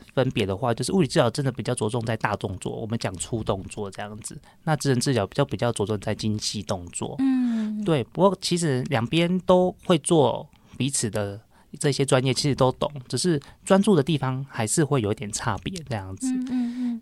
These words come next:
Speaker 1: 那最后一个就是语言治疗师。
Speaker 2: 对。
Speaker 1: 那语言治疗师他就比较着重在于说话，还有吞咽功能。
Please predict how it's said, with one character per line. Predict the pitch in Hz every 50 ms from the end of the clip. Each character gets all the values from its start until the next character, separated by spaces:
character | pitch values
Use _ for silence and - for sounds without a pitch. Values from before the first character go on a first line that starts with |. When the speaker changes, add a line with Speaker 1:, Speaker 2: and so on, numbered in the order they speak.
| - -
Speaker 1:
那 | 202 196 185
最 | - - 175 170
后 | 170 165
一 |
个 | 156 143 131
就 | 143
是 | 139 - -
语 | - 120 101
言 | 98 92
治 | 104 - 131
疗 | 110 92 90
师。 | 92 - - 107 98 98 104 -
Speaker 2:
对。 | - 214 196
Speaker 1:
那 | 180 -
语 | - 139
言 | 120 127 131
治 | 156 185
疗 | 156 139
师 | 135 - 151
他 | 131 143 151
就 | - 143
比 | - 110
较 | 120 127
着 | - - 110
重 | 104 127 123 120
在 | - 127 113 98
于 | 92 90
说 | 90 - - 123 120
话， | 117 - 139 117 - _ _ _ _ _ _ - - - - - -
还 | - 139
有 | 123 110 107
吞 | - - - 127 135
咽 | 139 139 127
功 | 120 - 117 113 113 117
能。 | - 139